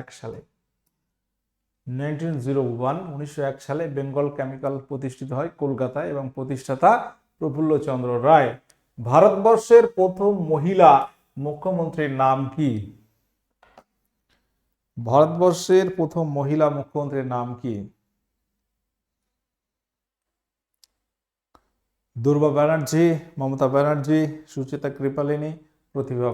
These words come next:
পাটিল। ভারতবর্ষের প্রথম মহিলা মুখ্যমন্ত্রী হচ্ছেন সুচেতা কৃপালিনী। কোন রাজ্যে?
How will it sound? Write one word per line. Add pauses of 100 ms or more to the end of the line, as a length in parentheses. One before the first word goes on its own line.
পাটিল। (1600)
ভারতবর্ষের (100)
প্রথম (100)
মহিলা (120)
মুখ্যমন্ত্রী
হচ্ছেন (120)
সুচেতা
কৃপালিনী। (120)
কোন (240)
রাজ্যে?